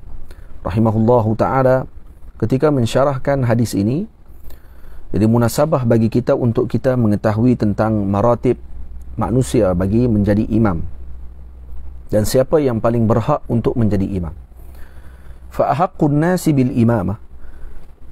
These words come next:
Yang paling berhak untuk menjadi imam bagi solat, al-wali walau fasiqan. Yakni pemerintah walaupun dianya fasik.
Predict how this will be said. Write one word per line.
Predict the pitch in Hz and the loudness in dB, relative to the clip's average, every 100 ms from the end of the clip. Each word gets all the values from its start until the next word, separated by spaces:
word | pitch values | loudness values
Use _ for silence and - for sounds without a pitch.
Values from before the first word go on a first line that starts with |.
| - - - | -16 -18 -2
Yang | 127 120 | 0 2
paling | 185 202 143 | 2 2 2
berhak | 131 143 - | 2 0 0
untuk | 127 135 127 | 0 2 2
menjadi | 120 113 117 | 2 2 2
imam | 113 127 151 156 - | 2 4 2 -2 -4
bagi | 107 104 107 | 0 2 2
solat, | - 131 - - - - - - _ _ _ _ - - - | 2 0 0 -8 -20 -20 -20 -20 _ _ _ _ -20 -20 -2
al-wali | 117 120 120 135 139 143 165 175 - - - | 0 4 4 6 6 6 2 0 -2 -14 -2
walau | 110 117 131 180 151 | 2 4 4 2 2
fasiqan. | - 117 - 110 - 73 - - - - - - | 2 0 2 -2 -2 -10 -12 -18 -18 -18 -8 -2
Yakni | 131 147 | 2 2
pemerintah | 143 127 127 117 120 170 - - - - - - | 2 2 2 2 0 -2 -6 -20 -20 -20 -16 -2
walaupun | 120 131 170 180 196 180 160 | 2 4 4 2 0 2 2
dianya | 143 139 117 | 2 2 0
fasik. | 98 - | -2 -4